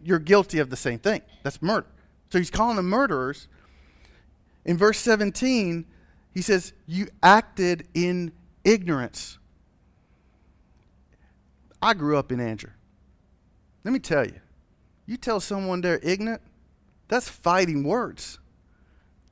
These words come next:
"You ignorant, you straight ignorant. I, I mean, we're about to scrap," right?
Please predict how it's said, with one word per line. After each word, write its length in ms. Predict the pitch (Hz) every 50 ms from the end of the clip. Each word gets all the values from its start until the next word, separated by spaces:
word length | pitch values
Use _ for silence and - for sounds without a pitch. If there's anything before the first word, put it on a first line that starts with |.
| _ _ _
"You 220 | - 196 240 226 - - -
ignorant, 420 | 226 277 269 226 175 131 110 - -
you 120 | 202 254
straight 420 | - - - - 180 208 185 - 147
ignorant. 360 | 151 139 123 117 98 - - - -
I, 260 | 156 185 180 165 156 151 147 - -
I 80 | 175
mean, 280 | 214 175 170 165 160 147
we're 140 | 185 262 269
about 200 | 226 180 - -
to 80 | 117
scrap," 540 | - - - - - 180 196 180 - - - _ _ _ _ _ _ _ _ _ _ _ _ _ _ _ _ _ _ _ _ _
right? 260 | - 139 151 175 -